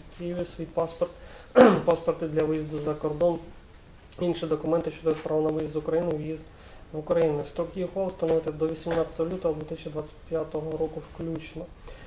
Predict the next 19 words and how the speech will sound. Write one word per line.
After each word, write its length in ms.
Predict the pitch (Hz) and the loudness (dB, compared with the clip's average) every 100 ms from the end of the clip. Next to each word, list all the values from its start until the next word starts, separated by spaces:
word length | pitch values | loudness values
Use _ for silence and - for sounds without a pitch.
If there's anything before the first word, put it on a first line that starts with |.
| - | -6
Авторизм 360 | 175 170 190 190 | -4 -2 -4 -2
виконання 360 | 180 180 180 175 | 0 2 4 2
ухвали 260 | 175 190 | 0 -4
покласти 400 | 185 - 170 - | -4 -2 -4 -2
на 60 | 165 | -2
прокурора 380 | 165 - 165 165 | -2 -2 -2 -4
спеціалізованого 560 | - - 160 175 165 | -8 -6 2 4 6
антикорупційної 560 | 160 156 156 - 165 156 | 4 0 -8 -6 -4 -4
прокуратури, 460 | - - 151 180 175 | -6 -6 -6 -6 -4
кримінальне 280 | - 160 156 | -2 0 0
провадження 360 | 156 156 156 160 | 0 -2 -2 -2
номер 160 | 160 | -2
п'ятдесят 300 | 151 - 156 | -4 -8 -4
два 100 | 160 | 0
нуль 140 | 156 151 | 0 0
двадцять 240 | 151 - | -4 -6
три 140 | - 156 | -12 -2
дев'ять 240 | 156 156 | -2 -2
нуль 180 | 156 160 | -4 -4